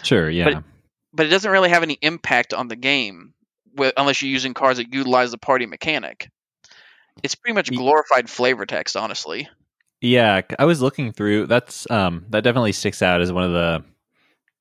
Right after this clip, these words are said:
Speaker 1: mm, less useful parts of the card, 'cause there just aren't that many party cards in a red-white color identity. And, y-, you know, even with this, this significant buff to your party cards,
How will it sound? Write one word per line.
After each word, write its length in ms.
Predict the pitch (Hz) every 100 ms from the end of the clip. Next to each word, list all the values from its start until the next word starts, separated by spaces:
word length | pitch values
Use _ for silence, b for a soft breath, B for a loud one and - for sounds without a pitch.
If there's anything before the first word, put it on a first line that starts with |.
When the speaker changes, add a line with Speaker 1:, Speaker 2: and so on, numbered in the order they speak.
| _ -
Speaker 1:
mm, 340 | 95 90 85 -
less 420 | 92 90 92 -
useful 440 | 90 90 - 101 92
parts 260 | 95 95
of 60 | 107
the 80 | 101
card, 440 | 110 107 110 104
'cause 140 | 120
there 100 | 110
just 200 | 127 165 -
aren't 260 | 95 113 -
that 280 | 98 95 98
many 380 | 98 92 92 90
party 400 | - - 95 92
cards 600 | - 90 82 87 85 - -
in 220 | 98 92
a 60 |
red-white 420 | 87 90 85 85 -
color 220 | 92 90
identity. 540 | 82 82 80 82 82 _ _ _ _ _ -
And, 640 | 101 92 92 87 87 90 - _ _ _
y-, 100 | 110 - _
you 100 | 107
know, 140 | 95 -
even 320 | 110 123 107
with 280 | 92 101 -
this, 680 | 90 92 92 - - - - _ _ _ -
this 280 | 95 85 - _ -
significant 600 | - 98 92 - 98 -
buff 340 | 82 92 - -
to 160 | 110
your 160 | 110 110
party 260 | 113 110
cards, 400 | 113 113 113 117